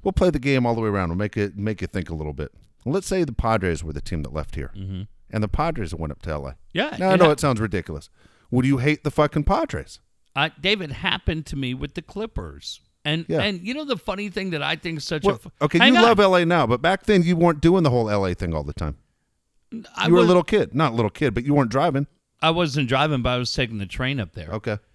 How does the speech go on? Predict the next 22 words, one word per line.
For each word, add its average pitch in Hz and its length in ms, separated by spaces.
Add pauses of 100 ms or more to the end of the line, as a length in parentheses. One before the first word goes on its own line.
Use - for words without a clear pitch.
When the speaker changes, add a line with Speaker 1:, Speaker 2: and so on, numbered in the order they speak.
(200)
Speaker 2:
But 202 140
here's 269 400
the 175 120
real 175 300
funny 131 340
thing, 80 280
right? 107 340
Here's 170 340
the 143 100
funny 101 300
thing. 87 300
And 165 180
this 302 200
is 285 160
a 220 40
lot 165 220
of 151 100
times 139 320
why 135 140
I 139 40
don't 139 200
have 120 300